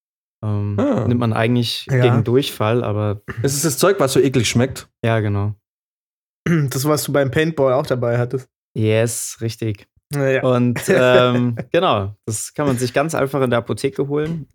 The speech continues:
Speaker 1: Ähm, und es
Speaker 3: <clears throat>
Speaker 1: wirkt echt wahre Wunder. Also am besten ist es, wenn man's natürlich am selben Abend noch nimmt. Ähm, und das ist halt das Problem. Ich weiß nicht mal mehr, ob ich gestern eins genommen hab oder nicht.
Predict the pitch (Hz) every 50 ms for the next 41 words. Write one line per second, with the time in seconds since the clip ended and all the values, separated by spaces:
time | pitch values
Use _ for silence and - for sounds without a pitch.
0 | - - 123 117 117 113 113 113 - 117 117 - - - 120 - 143 147 135 117
1 | 107 101 117 123 135 135 - - 135 127 123 - _ _ _ _ _ _ _ -
2 | 113 113 117 120 117 120 113 117 120 117 120 113 113 104 101 98 98 - - -
3 | 110 104 113 117 113 113 - - - - 123 117 131 135 - - 135 131 127 131
4 | 117 - 127 123 127 123 - 117 113 - 131 123 120 120 113 117 117 113 117 117
5 | 113 113 - 139 135 143 - - 143 147 156 - - _ _ _ _ _ _ _
6 | _ _ _ _ _ _ _ _ _ _ _ _ _ _ _ _ _ _ _ -
7 | 117 113 110 110 110 110 110 - - 143 - 190 - - 202 220 - 220 226 -
8 | 202 - - 185 165 196 233 196 - 127 123 139 143 - - 202 - 185 165 160
9 | 156 139 139 135 - - 165 165 - 151 127 123 123 120 - 131 123 143 165 165
10 | 139 117 - 110 110 107 113 127 131 - - -